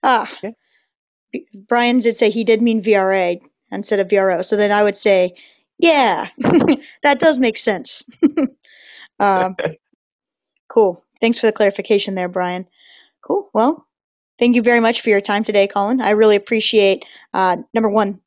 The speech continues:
Speaker 1: the blog series you did. I thought it was fantastic. And then following that up and showing us live how you've used it. So really great presentation. Thank you.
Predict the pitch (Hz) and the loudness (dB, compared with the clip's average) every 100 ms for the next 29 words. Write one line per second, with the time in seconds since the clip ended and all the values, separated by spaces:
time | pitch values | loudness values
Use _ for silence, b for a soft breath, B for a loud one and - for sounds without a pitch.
0 | _ - 185 202 202 - 202 185 190 196 | _ -10 -2 0 0 0 -2 -2 -2 0
1 | 185 185 185 185 - 185 185 202 190 - | 0 0 0 -2 -4 -6 -4 -4 -4 -6
2 | 190 190 190 185 180 B B - 214 208 | -8 -6 -4 -6 -8 B B -2 0 0
3 | 202 196 190 190 190 196 214 196 185 185 | 0 0 0 0 -4 -4 -2 -2 -2 -4
4 | - 190 185 175 175 175 _ b b - | -2 0 2 2 0 -4 _ b b -4
5 | 202 190 196 185 196 196 180 165 - - | 0 2 0 -2 -2 -2 -2 -6 -4 -4
6 | 185 - _ - _ 214 226 214 208 190 | -4 -4 _ -20 _ 0 4 4 4 2
7 | - 196 190 185 185 - 180 196 196 185 | 2 -2 -2 -4 -6 -6 -8 -8 -2 -2